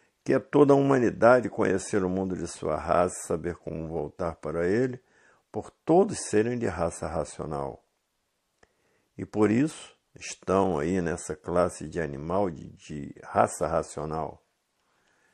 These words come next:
A classe de animal racional quer dizer que todos são de origem racional.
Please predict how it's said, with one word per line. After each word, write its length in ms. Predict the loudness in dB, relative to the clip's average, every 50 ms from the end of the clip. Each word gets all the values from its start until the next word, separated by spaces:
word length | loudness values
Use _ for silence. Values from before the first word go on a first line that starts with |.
| _ _ _ _ _ _ _ _
A 60 | -18
classe 500 | -8 0 4 6 8 8 6 4 0 -10
de 140 | -6 -4 -4
animal 420 | -2 -2 -2 -4 -2 0 0 0 0
racional 840 | -2 -4 -8 -10 -12 -12 -10 -8 -4 -2 -2 0 -2 -2 -6 -12 _ _
quer 220 | -10 -8 -8 -8
dizer 440 | -8 -10 -12 -8 -4 -4 -4 -4 -6
que 120 | -10 -20
todos 460 | -20 _ _ -2 -2 -2 -2 -4 -8
são 240 | -12 -10 -8 -8 -6
de 100 | -4 -4
origem 340 | -4 -4 -4 -6 -8 -6 -6
racional. 720 | -6 -6 -8 -10 -10 -10 -8 -6 -6 -6 -6 -6 -8 -10